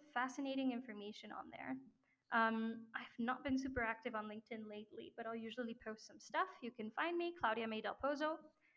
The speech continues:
And, um, completely nothing to do with work. This is more my own little thing.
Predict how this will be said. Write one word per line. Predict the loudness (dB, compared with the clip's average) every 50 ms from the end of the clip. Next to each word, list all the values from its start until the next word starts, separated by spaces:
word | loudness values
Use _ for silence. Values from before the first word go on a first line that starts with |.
| _ _ _ _ _ _ 0
And, | 4 6 8 8 8 8 6 4 2 2 4 6
um, | 6 6 6 4 2 -2 -6 -8 -10 -4
completely | -2 0 0 2 0 0 0 0 0 -2 0 -2 -2 0
nothing | 2 2 2 4 4 2 4 2
to | 0
do | 0 0 -2 -2
with | 0 -2 -4 -6 -6 -16 _ _ _ _ _ _ _ -12 -2 6
work. | 6 6 6 6 0 -4 -6 -6 -6
This | -6 -10 -10
is | -4 0
more | 2 4 4
my | 4 4 2 2 2
own | 2 2 2
little | 2 0 0 -2 -4 -4
thing. | -2 -2 -2 -2 -4